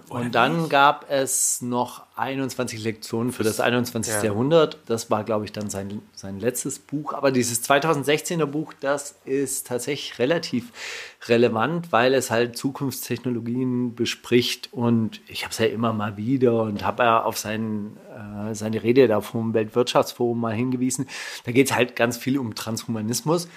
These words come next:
Speaker 1: Und in
Speaker 2: Mhm.
Speaker 1: diesen Zeiten, jetzt gerade, wo man politisch eigentlich nicht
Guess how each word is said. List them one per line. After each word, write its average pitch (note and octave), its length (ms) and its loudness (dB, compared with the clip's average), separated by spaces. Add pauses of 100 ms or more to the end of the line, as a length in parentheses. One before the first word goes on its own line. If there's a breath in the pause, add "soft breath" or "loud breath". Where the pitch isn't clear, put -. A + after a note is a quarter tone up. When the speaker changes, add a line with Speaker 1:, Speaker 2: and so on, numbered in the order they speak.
(420 loud breath)
Speaker 1:
Und C3+ 560 2
in C3+ 200 -2
Speaker 2:
Mhm. G#2 40 -8
Speaker 1:
diesen A3 420 8
Zeiten, C#3 640 2 (220)
jetzt C3 360 0
gerade, A#2+ 580 2 (140)
wo A#2+ 260 0
man B2 460 0
politisch D#3 500 4
eigentlich D3+ 320 -2
nicht C3+ 240 -4